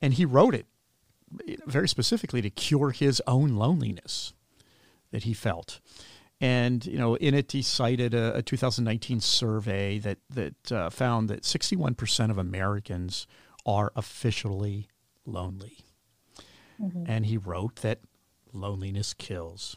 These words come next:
Speaker 1: And we've talked, when we give presentations, we talk about this, you know, that loneliness is actually a public health threat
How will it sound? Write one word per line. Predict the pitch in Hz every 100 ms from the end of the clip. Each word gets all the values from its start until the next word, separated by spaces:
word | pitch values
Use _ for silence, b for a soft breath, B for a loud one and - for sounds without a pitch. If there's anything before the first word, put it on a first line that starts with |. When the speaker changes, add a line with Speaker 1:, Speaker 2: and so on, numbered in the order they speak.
| -
Speaker 1:
And | 131 131
we've | 151
talked, | - 110 -
when | 127
we | 151
give | 135 104
presentations, | 113 107 - 104 101 98 -
we | 104
talk | - 95 -
about | 95 92 -
this, | 87 - - B B B B B B
you | 113
know, | 101
that | 95 90 _ _ _ _ _ _ _ -
loneliness | 135 165 196 107 107 -
is | 113
actually | 120 - 110
a | 104
public | - 110 95 -
health | 120 113
threat | - - - -